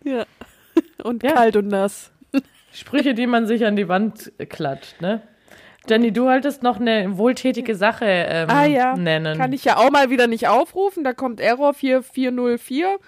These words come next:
Speaker 2: <laughs>
Speaker 1: Äh, Seite kann nicht geladen werden, aber
Speaker 2: Hass ich das.
Speaker 1: meinerseits trotzdem, wenn ihr schöne Ohrringe wollt, äh, bestellt die da, wo ich's dann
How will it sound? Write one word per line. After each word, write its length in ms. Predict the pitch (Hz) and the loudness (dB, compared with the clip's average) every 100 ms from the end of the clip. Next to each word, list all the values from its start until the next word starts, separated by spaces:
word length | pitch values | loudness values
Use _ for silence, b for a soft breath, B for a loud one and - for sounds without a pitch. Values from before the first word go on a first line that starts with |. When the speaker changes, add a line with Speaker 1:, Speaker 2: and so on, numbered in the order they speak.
| b 320 | b -6
Speaker 2:
<laughs> 280 | 302 - | -6 -6
Speaker 1:
Äh, 140 | 233 247 | -4 0
Seite 300 | 233 254 277 | 0 0 -2
kann 220 | 269 247 | -4 -4
nicht 180 | 254 - | -4 -6
geladen 440 | 226 220 262 302 | -2 2 2 0
werden, 320 | 302 294 302 - | -2 -2 -2 0
aber 320 | 233 254 269 | 0 2 0
Speaker 2:
Hass 100 | - | -2
ich 200 | 147 - | -10 -8
das. 180 | 139 139 | -10 0
Speaker 1:
meinerseits 640 | 247 277 302 277 262 - | 0 2 0 0 -2 -4
trotzdem, 640 | - 254 - - 311 339 359 - B B _ | -4 -4 -4 -6 -4 -4 -6 -12 B B _
wenn 160 | 247 | -2
ihr 120 | 262 277 | 0 0
schöne 320 | 302 277 226 | 2 2 4
Ohrringe 460 | 202 262 330 359 330 | 4 4 0 0 4
wollt, 460 | 330 370 403 - _ _ _ _ _ | 4 2 -2 -8 _ _ _ _ _
äh, 420 | 247 254 254 254 | -2 0 0 -2
bestellt 500 | 240 262 - 262 269 | -4 -6 -2 -2 -2
die 120 | 254 | -2
da, 280 | 220 254 311 | 2 2 2
wo 160 | 277 254 | 4 2
ich's 240 | 202 233 | 2 -2
dann 540 | - 226 226 208 208 | -2 -2 0 -2 -4